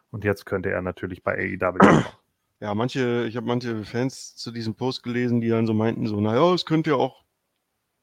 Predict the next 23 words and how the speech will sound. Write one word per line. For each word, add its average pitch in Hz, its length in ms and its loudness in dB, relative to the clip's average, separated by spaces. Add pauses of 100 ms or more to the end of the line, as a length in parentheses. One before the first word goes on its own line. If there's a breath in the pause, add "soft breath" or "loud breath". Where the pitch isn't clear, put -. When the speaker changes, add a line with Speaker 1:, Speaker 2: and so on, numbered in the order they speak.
(680 soft breath)
Speaker 2:
der, 110 400 2
der 104 140 -4
fünfte 147 340 0
November 156 400 6
sein“, 151 200 4
ist 110 80 -2
übrigens 110 220 -2
auch 139 140 0
ein 151 80 0
Freitag, 139 540 -2
aber, 113 340 4
äh, 113 140 2
dann 117 160 2
denk 123 100 2
ich 120 60 0
mir 120 100 0
so, 113 100 0
„Nee, 147 300 2
weil 110 240 0
Punk 127 240 -6
ist 139 80 -4
ein 123 80 0
Ami 196 340 0